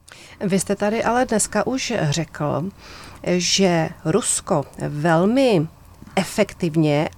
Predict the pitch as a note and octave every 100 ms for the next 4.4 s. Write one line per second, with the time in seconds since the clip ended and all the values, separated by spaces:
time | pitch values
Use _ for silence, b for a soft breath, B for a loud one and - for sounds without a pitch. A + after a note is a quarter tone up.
0 | - - - G#3+ F3 E3 E3 D3+ D3 -
1 | F#3 F#3+ G#3+ A3+ - D3+ E3+ E3 G3 -
2 | C4 C4+ G3+ F3+ E3 D#3 D3+ D#3 D3+ G3+
3 | B B B B B B - F3 D#3+ D#3
4 | D#3 - -